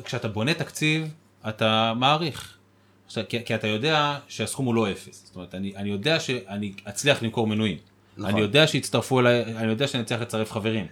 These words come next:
Speaker 2: שאלה אם
Speaker 1: אתה
Speaker 2: זה ברמה של השלוש מאות מנויים, או אלף
Speaker 1: יפה,
Speaker 2: ומשהו
Speaker 1: אז, אז,
Speaker 2: מנויים.
Speaker 1: יפה, אז בגלל זה אנחנו אנשי מקצוע, שאנחנו עושים את העבודה שלנו, אנחנו מעריכים, יש לנו את הכלים שלנו להעריך. אה, שוב, הערכה היא הערכה, לפעמים אתה פוגע, לפעמים אתה לא פוגע, בדרך כלל אתה לא פוגע, השאלה אם אתה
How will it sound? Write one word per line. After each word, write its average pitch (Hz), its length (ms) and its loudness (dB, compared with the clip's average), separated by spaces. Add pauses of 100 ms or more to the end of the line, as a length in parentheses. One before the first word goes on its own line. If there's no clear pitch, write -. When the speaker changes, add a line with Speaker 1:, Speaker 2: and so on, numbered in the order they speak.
Speaker 2:
שאלה 117 300 4
אם 131 80 4
Speaker 1:
אתה 123 80 6
Speaker 2:
זה 143 80 8
ברמה 135 340 6
של 135 200 2
השלוש 139 300 0
מאות 165 140 -2
מנויים, 185 380 0
או - 180 2
אלף 139 360 6
Speaker 1:
יפה, 117 400 8
Speaker 2:
ומשהו 117 200 4
Speaker 1:
אז, 110 80 4
אז, 107 100 2
Speaker 2:
מנויים. 95 280 -4
Speaker 1:
יפה, 160 220 -8
אז 151 300 -4
בגלל 143 180 2
זה 196 120 2
אנחנו 170 640 0 (260)
אנשי 131 200 -4
מקצוע, 104 440 0
שאנחנו 135 280 -4
עושים 185 140 -4
את 190 60 0
העבודה 190 280 4
שלנו, 147 340 -4
אנחנו 135 540 -4
מעריכים, 113 680 2
יש 120 120 -8
לנו 123 100 -4
את 117 80 -10
הכלים 110 260 -2
שלנו 110 340 0
להעריך. 95 680 -2 (380)
אה, 95 220 -4
שוב, 160 240 -4 (540)
הערכה 101 420 4
היא 120 200 6
הערכה, 98 460 2
לפעמים 104 320 -4
אתה 95 120 -6
פוגע, 123 400 -2
לפעמים 95 280 -4
אתה 95 140 -4
לא 135 140 -2
פוגע, 135 240 -4
בדרך 98 300 -4
כלל 92 120 -2
אתה - 140 -8
לא 131 180 0
פוגע, 160 300 -2
השאלה 101 300 -6
אם 92 80 -6
אתה 90 240 -8